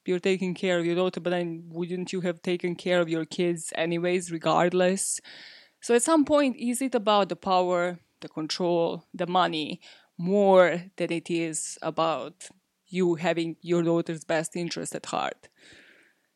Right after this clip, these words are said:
I'm gonna get hated for this, yes, I know, but at some point you kind of gotta evaluate. Like, even freaking presidents are chosen and reevaluated every four years, which I have a huge problem with again, because if you suck at your job, this is not my joke, this is from some stand-up and I can't now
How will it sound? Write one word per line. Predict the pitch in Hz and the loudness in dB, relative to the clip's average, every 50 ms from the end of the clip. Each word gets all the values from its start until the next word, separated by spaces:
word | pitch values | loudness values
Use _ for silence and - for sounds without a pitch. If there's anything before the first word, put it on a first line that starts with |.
| _ _ _ _ _ - 160 | _ _ _ _ _ -10 -6
I'm | 170 175 180 | -4 -4 -2
gonna | 196 202 202 | -2 -2 0
get | 202 220 208 | 0 0 0
hated | 220 233 220 - 190 170 | 0 -2 -2 -2 -4 -6
for | - 180 | -4 -4
this, | 165 160 160 160 160 - - - - | -4 -4 -4 -4 -4 -4 -6 -4 -2
yes, | 175 165 175 175 - - | -2 -2 -2 -2 -2 -2
I | 180 180 | -2 -2
know, | 180 190 190 190 180 160 - - 180 | 0 2 2 2 2 2 0 -2 0
but | - 175 165 165 - - | 2 2 2 2 0 -2
at | - - 185 | -6 -8 -2
some | - 220 226 220 214 | 2 2 2 2 2
point | - - 240 240 208 190 185 | 2 2 4 4 4 2 0
you | 202 | -2
kind | 185 - 214 233 240 | 0 2 4 4 4
of | 226 | 4
gotta | 208 220 208 202 | 2 2 2 2
evaluate. | 196 180 220 220 214 190 156 156 - - - | 0 0 0 0 0 0 0 -2 -4 -6 -6
Like, | - 202 214 - | -4 -4 -4 -2
even | 254 247 269 254 | -2 0 2 2
freaking | 247 - 269 247 247 214 202 | 2 0 0 0 0 0 2
presidents | - 220 233 254 254 269 262 240 233 202 196 - | 4 4 6 6 6 4 4 4 2 0 0 -2
are | 190 | -4
chosen | 185 - 214 196 202 208 185 196 196 | -2 0 0 2 2 2 2 0 0
and | 185 190 190 180 | -2 -2 -2 0
reevaluated | 185 196 190 185 185 185 185 185 180 175 175 185 170 | 0 0 0 2 0 0 0 0 -2 -4 -4 -4 -4
every | 175 170 175 175 | -4 -2 -4 -6
four | 170 - 185 175 175 | -4 -4 -2 -2 0
years, | 175 175 175 156 160 156 156 - - - - - - - - | 0 -2 -2 -4 -4 -4 -6 -8 -12 -14 -18 -20 -20 -18 -12
which | - 208 - | -6 -2 0
I | 196 185 | 0 2
have | 190 190 180 | 2 2 0
a | 180 | 0
huge | 175 160 196 185 185 - - | -2 -2 -2 -2 -2 -2 -2
problem | - 196 185 180 180 170 175 | -2 -2 -2 -2 -2 -2 0
with | 175 175 165 | 0 0 0
again, | 175 175 165 - 185 190 185 165 165 | -2 -2 -2 -2 -2 -2 -2 -2 -4
because | 165 160 - - 175 160 160 165 160 165 - - - _ _ _ - - _ - - - - _ | -6 -8 -8 -6 -6 -6 -6 -6 -8 -10 -12 -14 -16 _ _ _ -20 -20 _ -20 -20 -20 -20 _
if | - 196 - - | -12 -6 -2 0
you | 294 302 | 0 0
suck | 269 - 285 277 - - | 2 0 -2 -2 -2 -4
at | 202 | -4
your | 202 208 | -4 -2
job, | 180 220 202 180 165 175 | 0 0 0 0 0 -2
this | 233 254 - | -6 -6 -4
is | 277 247 | -4 -4
not | 240 247 233 190 | -4 -4 -4 -4
my | 160 170 | -6 -8
joke, | 175 170 170 160 151 151 160 | -8 -8 -8 -8 -8 -8 -10
this | 165 196 196 - | -10 -10 -10 -12
is | 208 - | -12 -12
from | - 196 190 | -10 -10 -10
some | - - 190 185 185 | -8 -10 -10 -10 -10
stand-up | - - 196 185 190 185 180 170 - | -6 -4 -4 -2 0 0 -2 -2 -2
and | 180 175 | -4 -6
I | 170 165 | -6 -6
can't | 165 - - 196 180 165 160 165 | -8 -6 -6 -4 -4 -4 -4 -6
now | 165 160 160 156 156 151 160 165 | -4 -2 0 2 2 0 -2 -6